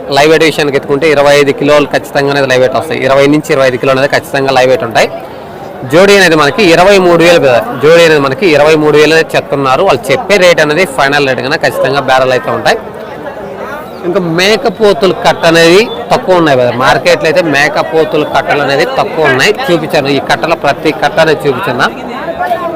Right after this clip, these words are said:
ఏం బాబాయ్, ఏం చెప్తున్నావు పోతున్నాయి?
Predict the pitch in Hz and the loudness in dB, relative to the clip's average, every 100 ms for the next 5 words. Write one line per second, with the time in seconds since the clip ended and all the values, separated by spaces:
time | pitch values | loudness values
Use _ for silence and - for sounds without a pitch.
0 | - - - - 311 - - - - 170 | -8 -8 -8 -8 -10 -12 -14 -14 -4 0
1 | 196 190 202 240 - 160 160 151 - 151 | 4 4 4 0 -6 -10 -10 -10 -6 0
2 | 185 196 185 165 147 165 147 | 4 4 2 0 2 2 0